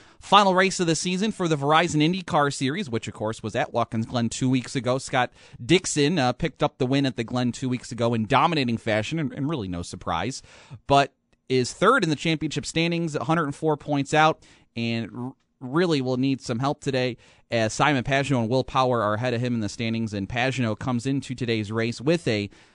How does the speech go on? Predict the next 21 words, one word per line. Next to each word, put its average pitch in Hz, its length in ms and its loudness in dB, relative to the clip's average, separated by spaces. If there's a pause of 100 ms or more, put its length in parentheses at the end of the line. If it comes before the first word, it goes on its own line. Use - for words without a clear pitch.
forty-three 156 600 0
point 139 300 -2
lead 147 240 2
over 143 280 0
his 117 160 -2
teammate 143 340 -2
Will 117 220 0
Power 147 520 4 (420)
at, 120 200 -2
uh, 113 180 0
Sonoma, 127 580 0
but 120 280 0
it 127 100 0
will 127 140 0
be 120 140 -2
Pagenaud 143 560 0
on 147 240 2
the 156 60 -2
pole 135 260 0
today. 135 380 0 (440)
Uh, 107 200 -2